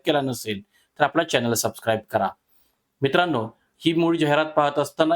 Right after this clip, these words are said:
एकूण अडुसष्ट पदं आहेत आणि नोकरीचं ठिकाण जे आहे, ते मुंबई असेल. या पदांकरता वयोमर्यादा अठरा वर्ष ते अडतीस वर्ष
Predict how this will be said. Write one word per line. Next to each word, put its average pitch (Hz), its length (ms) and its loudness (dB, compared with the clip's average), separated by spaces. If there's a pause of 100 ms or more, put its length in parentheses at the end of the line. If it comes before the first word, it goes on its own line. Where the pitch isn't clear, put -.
(100)
एकूण 143 260 -2
अडुसष्ट 135 520 -2
पदं 131 260 2
आहेत 117 340 0
आणि 120 160 0
नोकरीचं 156 440 0
ठिकाण 151 420 0
जे 147 100 0
आहे, 117 260 -2 (380)
ते 143 60 2
मुंबई 131 340 2
असेल. 160 400 0 (320)
या 135 100 4
पदांकरता 156 640 2
वयोमर्यादा 151 760 0 (260)
अठरा 143 320 0
वर्ष 156 360 0 (420)
ते 160 40 2
अडतीस 131 500 0
वर्ष 139 280 2